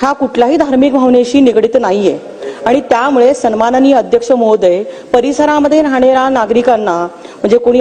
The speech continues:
आजारी असतं, कोणाच्या परीक्षा असतात, कोणी वयोवृद्ध असतं, कोणी रात्रपाळी करून आलेलं असतं, अशा सर्वांना ह्या भोंग्यांच्यामुळे, ध्वनी प्रदूषणाच्यामुळे त्रास होतो.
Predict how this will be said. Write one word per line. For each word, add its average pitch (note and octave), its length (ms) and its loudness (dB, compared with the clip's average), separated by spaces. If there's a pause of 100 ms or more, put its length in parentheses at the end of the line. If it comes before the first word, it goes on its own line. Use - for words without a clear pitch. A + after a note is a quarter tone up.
आजारी A#3 360 0
असतं, G3 340 0
कोणाच्या G#3 340 -2
परीक्षा A3 420 -2
असतात, G3 440 -2
कोणी G#3+ 140 0
वयोवृद्ध G#3+ 560 2
असतं, F#3+ 260 0
कोणी G#3+ 240 0
रात्रपाळी A#3+ 500 0
करून A3 300 -2
आलेलं F3+ 240 2
असतं, F#3 340 0 (340)
अशा D4 240 0
सर्वांना D4 680 2 (120)
ह्या B3+ 240 0
भोंग्यांच्यामुळे, A#3 800 0
ध्वनी G#3 300 2
प्रदूषणाच्यामुळे G3+ 800 0
त्रास E3 340 -2
होतो. D3 280 -6